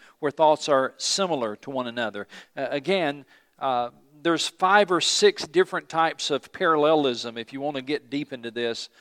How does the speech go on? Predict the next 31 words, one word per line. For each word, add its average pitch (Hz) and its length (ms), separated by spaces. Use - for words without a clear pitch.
Uh, 120 180
but 143 220
basically, 165 500
the, 143 220
uh, - 60
kind 170 200
of 139 80
a, 120 440
a, 127 40
a 127 40
simple 160 460
explanation 147 880
would 127 160
be 131 140
this. 135 340
When 175 140
they're 202 120
talking 208 300
about 175 240
Hebrew 170 600
parallelism, 139 840
they're 139 180
saying, 156 380
like, 147 340
line 156 540
one 156 560
of 135 140
verse 131 280
one 120 460
may 180 220
be 160 380